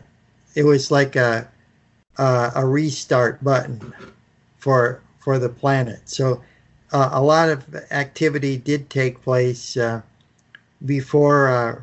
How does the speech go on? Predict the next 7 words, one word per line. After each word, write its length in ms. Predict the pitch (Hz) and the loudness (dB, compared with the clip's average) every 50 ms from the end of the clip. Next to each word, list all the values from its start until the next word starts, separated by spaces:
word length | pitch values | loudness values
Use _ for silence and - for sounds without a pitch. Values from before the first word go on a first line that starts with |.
| - - | -14 -8
recorded 540 | 139 139 135 135 131 143 139 135 131 127 117 | -8 -8 -6 -4 -2 0 0 0 0 0 -2
history 640 | 127 139 139 135 - - 139 131 127 127 127 131 | -2 -2 -2 -2 -4 -4 -2 0 0 0 0 -2
and 160 | 131 123 117 110 | -2 -4 -4 -6
before 720 | 117 117 120 117 - 123 127 131 127 123 120 120 - 131 - | -8 -8 -8 -2 0 2 4 4 4 4 2 0 -4 -10 -10
At-, 180 | 127 131 143 - - - - - | -10 -10 -10 -12 -16 -18 -12 -10
Atlantis, 840 | 135 135 139 135 131 135 131 131 127 - 131 123 117 120 - - - | -10 -6 -4 -2 0 0 0 -2 -2 -2 -4 -4 -4 -6 -10 -10 -8
Le-, 180 | 120 120 123 | -8 -8 -10